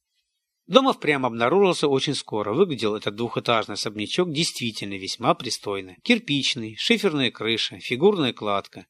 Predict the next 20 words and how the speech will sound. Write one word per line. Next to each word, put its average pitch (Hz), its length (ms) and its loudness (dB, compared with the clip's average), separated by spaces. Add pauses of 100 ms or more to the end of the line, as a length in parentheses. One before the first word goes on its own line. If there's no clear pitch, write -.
Этот 208 260 2
дом 202 160 2
смотрелся 143 500 0
каким-то 143 400 -2
инородным 123 640 0
белым 135 280 2
пятном, 139 480 0 (120)
островком 127 560 -2
жизни 143 360 4
посреди 113 400 -4
серого, 170 460 2
мёртвого 113 500 -2
окружения. 95 640 -8 (260)
Впечатление 131 760 0
уюта 123 640 2
и 120 100 -8
благополучия 117 800 2
портили 185 480 2
лишь 147 200 -6
узкие 170 520 2